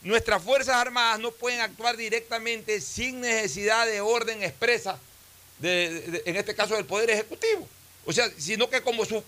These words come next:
como lo es su función y su rol dentro de la Constitución Política del Estado, actuar en defensa de agresiones externas. El narcotráfico est-, internacional está generando una agresión externa al Ecuador. Por tanto, lo-, las Fuerzas Armadas deberían estar a-,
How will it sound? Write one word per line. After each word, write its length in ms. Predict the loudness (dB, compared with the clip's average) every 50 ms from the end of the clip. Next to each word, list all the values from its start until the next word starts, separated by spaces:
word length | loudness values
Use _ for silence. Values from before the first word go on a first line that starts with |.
| -6 -2
como 320 | 0 0 2 2 0 2
lo 220 | 4 4 6 6 6
es 280 | 6 4 2 -2 -8 -14 -20 -20 -20 -20 -20 -20 -20 -20 -14 -8
su 140 | -8 -6 -6
función 580 | -4 -4 -4 -4 -4 0 2 4 4 4 2 -2
y 100 | -8 -8
su 180 | -6 -2 -2 0
rol 260 | 2 2 2 2 2
dentro 280 | 0 -2 -2 -2 -4 -2
de 40 |
la 100 | -2 -2
Constitución 460 | -4 -4 -8 -10 -10 -12 -10 -10 -10 -6
Política 420 | -4 -4 -4 -4 -8 -6 -4 -2
del 80 | -2 -2
Estado, 400 | -2 -2 -2 0 0 -2 0 2
actuar 460 | 2 0 0 0 -2 0 2 2 4 2
en 120 | 0 0
defensa 420 | -2 -4 -2 -4 -4 -2 0 2
de 60 | 2 2
agresiones 520 | 2 0 -4 -4 -4 -4 -4 -2 -2 -2
externas. 440 | -2 -2 0 0 0 0 -4 -8 -14 -14 -18 -20 -20 -20 -20 -20 -20 -20 -20 -20 -20 -16 -12 -6 -4
El 100 | 0 2
narcotráfico 760 | 2 2 2 2 -2 0 2 2 2 2 0 -2 -2 -2 -4
est-, 200 | -4 -4 -6 -6
internacional 720 | -6 -4 -2 -2 -2 0 0 0 0 0 0 0 0 2
está 280 | 0 0 2 2 2 2
generando 460 | 2 2 -2 0 2 2 2 0 -2
una 140 | -2 -2 -2
agresión 520 | 0 0 0 -2 -2 -2 -2 -4 -4 -4
externa 440 | -6 -8 -4 0 0 0 0 0 -2
al 80 | -2 -2
Ecuador. 400 | -4 -4 -2 0 0 -2 -2 -6 -12 -20 -20 -20 -20 -4 0
Por 140 | 0 0 4
tanto, 420 | 4 4 2 2 0 -4 -8 -10 -10 -16 -20 -20 -20 -20 -20 -20 -20 -20 -20 -20 -20 -20 -10 0
lo-, 220 | 2 4 4 4 4
las 140 | 0 0 0
Fuerzas 280 | -2 -6 0 2 2
Armadas 460 | 2 2 0 0 2 2 2 2 0 0
deberían 500 | -2 -2 -2 -4 -4 -4 -4 -2 0 0
estar 340 | -2 -2 -2 -2 -2 -2
a-, 100 | 0 -2